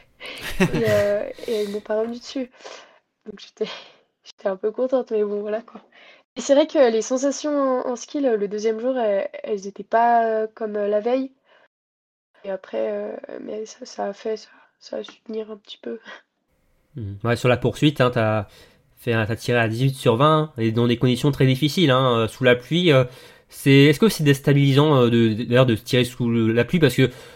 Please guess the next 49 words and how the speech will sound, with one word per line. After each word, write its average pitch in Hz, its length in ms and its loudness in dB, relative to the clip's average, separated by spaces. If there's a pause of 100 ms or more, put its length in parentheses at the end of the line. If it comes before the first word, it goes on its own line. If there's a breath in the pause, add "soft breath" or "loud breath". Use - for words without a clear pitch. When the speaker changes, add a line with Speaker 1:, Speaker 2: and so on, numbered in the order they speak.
(240 loud breath)
Speaker 2:
vous 127 100 2
êtes 135 80 4
pas 143 120 8
forcément 143 320 6
habitué, 165 340 4
enfin, 120 460 2
quand 127 120 0
on 120 280 4
vous 120 180 -2
voit 123 300 4
à 113 80 6
l'hiver, 117 280 4
hein, 131 60 4
forcément, 123 380 -2
quand 110 220 -2
c'est 104 440 -4 (220 soft breath)
la 117 100 2
grosse 127 240 0
neige, 151 200 6
est-ce 127 120 -8
qu'il 143 160 4
y 135 60 8
a - 20 6
une 127 160 2
gro-, 127 220 -4
une 135 100 2
différence, 135 500 4
d'ailleurs, 120 240 4
justement, 131 300 0
par 123 140 2
rapport 113 240 0
à - 20 2
la 117 100 2
neige, 139 300 2
peut-être 131 600 0
le 131 220 6
pa-, 135 260 -2
le 135 120 2
tapis 143 220 6
plus, 131 340 0
plus - 240 2
glissant, 160 480 4 (160)
justement, 151 460 2
peut-être 139 220 -4
pour 127 120 4
les 131 140 4
coudes 156 180 4
aussi, 170 380 2
euh, 131 540 2